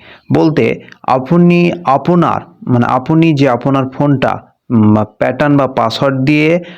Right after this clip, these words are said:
আগে খুলেছেন সেই সময়টা এখানে তারা দেখাবে। তারপর আবার এই টিক চিহ্ন বাটনে ক্লিক করে দিন। আমি এই টিক চিহ্ন বাটনে ক্লিক করে দিচ্ছি। Then ওকে বাটনে ক্লিক করুন। ওকে বাটনে ক্লিক করার পর এখানে বলছে অ্যাক্টিভেট,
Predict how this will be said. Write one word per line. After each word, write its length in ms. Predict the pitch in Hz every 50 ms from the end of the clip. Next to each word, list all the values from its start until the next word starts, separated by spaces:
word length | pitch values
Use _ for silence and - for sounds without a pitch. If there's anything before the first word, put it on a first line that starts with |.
| - - -
আগে 280 | - 123 131 143 151 156
খুলেছেন 600 | 156 - - 170 175 170 147 156 139 127 135 151
সেই 240 | - - 180 170 165
সময়টা 420 | - - 160 156 156 147 135 139
এখানে 240 | 127 131 135 123 117
তারা 200 | 117 113 113 107
দেখাবে। 340 | 104 101 - 104 - - 104 - _ _ _ _ _ _ _ _ _ _ _ _ -
তারপর 280 | 135 139 131 156 147
আবার 320 | 143 143 131 143 151 151 147
এই 140 | 147 143
টিক 260 | 139 - 139 117 - -
চিহ্ন 180 | 139 131 127
বাটনে 360 | 117 117 113 131 143 165 175
ক্লিক 280 | 175 - 147 131 127 -
করে 120 | 123 113
দিন। 120 | 101 107 107
আমি 180 | 113 120 123
এই 40 | 123
টিক 160 | 127 131 131
চিহ্ন 140 | - 135 127
বাটনে 180 | 120 123 131 127
ক্লিক 220 | - 131 131 131
করে 120 | - 135 127
দিচ্ছি। 300 | 131 131 131 - - 175 175 175 - - - - - _ _ - 135
Then 420 | 127 135 170 175 147 120 120 135 - - - _ -
ওকে 260 | 139 151 151 156 175
বাটনে 300 | 160 143 135 139 147 156
ক্লিক 260 | 147 - 135 107 101
করুন। 260 | - - 107 - 92 - - - _ _ - _ -
ওকে 220 | - 143 151 147 147
বাটনে 340 | 160 160 156 165 165 165
ক্লিক 240 | 165 165 156 156 151
করার 220 | - 160 151 151 147
পর 460 | 151 - 156 139 120 117 120 123 -
এখানে 520 | - 139 131 - 151 156 147 127 113 117 135
বলছে 520 | 147 156 147 - 180 170 147 - - - -
অ্যাক্টিভেট, 840 | - 143 143 - - - - - 165 156 160 131 107 - - -